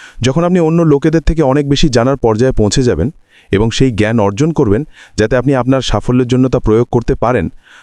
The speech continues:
তখন আপনি একটি দুর্দান্ত তৃপ্তি অনুভব করবেন যে আপনি আপনার সাফল্য নিশ্চিত করার উদ্দেশ্যে এগিয়ে গেছেন। সুতরাং আপনি যদি এটি গ্রহণ করেন, এটিকে সিংহ হওয়া এবং নেতা হওয়ার অন্যান্য বিষয়গুলির সাথে রাখেন, আমি মনোযোগ সহকারে এগিয়ে যাব।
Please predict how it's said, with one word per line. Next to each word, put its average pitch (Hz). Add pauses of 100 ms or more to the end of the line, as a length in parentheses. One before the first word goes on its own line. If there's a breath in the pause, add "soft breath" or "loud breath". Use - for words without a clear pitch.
(120)
তখন 139 (100)
আপনি 123
একটি 135
দুর্দান্ত 113
তৃপ্তি 110
অনুভব 107
করবেন 107 (300 soft breath)
যে 98
আপনি 101
আপনার 110
সাফল্য 113
নিশ্চিত 101
করার 110 (100)
উদ্দেশ্যে 104 (100)
এগিয়ে 90
গেছেন। 73 (540 loud breath)
সুতরাং 170
আপনি 156
যদি 175
এটি 165
গ্রহণ 123
করেন, 87 (300 soft breath)
এটিকে 104
সিংহ 151
হওয়া 170
এবং 156
নেতা 135
হওয়ার 151
অন্যান্য 131
বিষয়গুলির 143
সাথে 139
রাখেন, 87 (520 loud breath)
আমি 165
মনোযোগ 170
সহকারে 170
এগিয়ে 107
যাব। 73